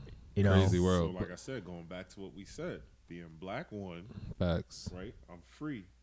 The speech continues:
Speaker 3: Realistically, how many black males at a certain age do you see free? Right?
Speaker 1: Are we
Speaker 2: How many,
Speaker 1: talking
Speaker 2: how,
Speaker 1: a mental
Speaker 2: how,
Speaker 1: freedom?
Speaker 2: how many
Speaker 1: Are we
Speaker 2: black males do you know that understand what freedom is?
Speaker 1: Mm, and that's
Speaker 3: And
Speaker 1: another
Speaker 3: that's what we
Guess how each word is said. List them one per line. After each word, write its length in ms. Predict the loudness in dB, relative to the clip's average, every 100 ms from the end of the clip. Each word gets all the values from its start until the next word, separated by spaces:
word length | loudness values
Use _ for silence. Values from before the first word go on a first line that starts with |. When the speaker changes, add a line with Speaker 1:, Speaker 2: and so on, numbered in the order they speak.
| -16
Speaker 3:
Realistically, 680 | -12 -8 -8 -10 -12 -12 -10
how 160 | -10 -10
many 260 | -10 -12
black 380 | -12 -10 -10 -12
males 540 | -14 -12 -14 -16 -20 -20 _ _ _ -20 -16
at 140 | -12 -12
a 60 |
certain 300 | -12 -14 -12 -12
age 200 | -12 -12
do 60 | -14
you 100 | -12
see 200 | -12 -14
free? 320 | -12 -10 -10 -14 _ -20 -20 -20 -20 -20 -20 -20 -20 -14
Right? 260 | -8 -8 -8 -14 -18 -2 6
Speaker 1:
Are 60 |
we 60 | 12
Speaker 2:
How 40 | 12
many, 120 | 12
Speaker 1:
talking 120 | 12
Speaker 2:
how, 160 | 12 12
Speaker 1:
a 40 |
mental 200 | 12 12
Speaker 2:
how, 60 | 12
Speaker 1:
freedom? 280 | 12 12 10
Speaker 2:
how 100 | 8
many 160 | 12 12
Speaker 1:
Are 20 |
we 20 | 12
Speaker 2:
black 240 | 12 10
males 220 | 8 8
do 60 | 8
you 140 | 8
know 500 | 8 10 10 8 4 -6 -18 -20 2
that 260 | 6 6 6 4
understand 400 | 6 6 6 8
what 100 | 8
freedom 300 | 8 8 8
is? 480 | 6 4 -8 -12 -14 -16 2
Speaker 1:
Mm, 320 | 6 8 6
and 100 | 4
that's 260 | 6 8 8
Speaker 3:
And 60 | 8
Speaker 1:
another 80 | 8
Speaker 3:
that's 60 |
what 60 |
we 20 | 8